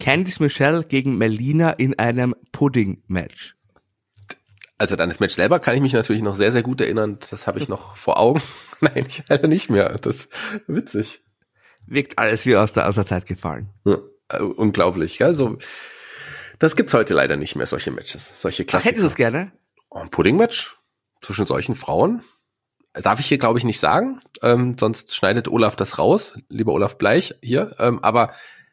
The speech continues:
Speaker 2: natürlich. Aber muss
Speaker 1: Ich
Speaker 2: nicht in der Wrestling-Show sein, oder?
Speaker 1: Nein, ich, ich, ich, also Pudding kann man keine, gerne essen, aber sollte man auch nicht verschwenden in, in einem Match.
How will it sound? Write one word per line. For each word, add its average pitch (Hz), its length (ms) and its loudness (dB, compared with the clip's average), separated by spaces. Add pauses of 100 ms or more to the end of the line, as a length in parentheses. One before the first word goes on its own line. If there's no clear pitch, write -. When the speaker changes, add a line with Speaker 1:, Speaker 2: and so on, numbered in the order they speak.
(120)
Speaker 2:
natürlich. - 840 -10 (920)
Aber - 140 -4
muss 87 160 0
Speaker 1:
Ich - 60 -2
Speaker 2:
nicht 87 100 0
in 90 60 4
der 85 100 4
Wrestling-Show - 480 -2
sein, - 280 -10
oder? - 200 -16
Speaker 1:
Nein, 82 440 -12
ich, - 160 -18
ich, - 280 -16
ich, - 440 -20 (720)
also 95 180 -8
Pudding 156 260 4
kann 147 140 0
man 139 100 2
keine, 127 220 0
gerne 110 340 -2
essen, 104 360 -6
aber 104 200 -6
sollte 101 220 -4
man 98 80 -2
auch 95 40 -4
nicht 98 120 -8
verschwenden 95 460 -4
in, 98 180 -4
in 87 180 -10
einem 90 160 -12
Match. - 300 -18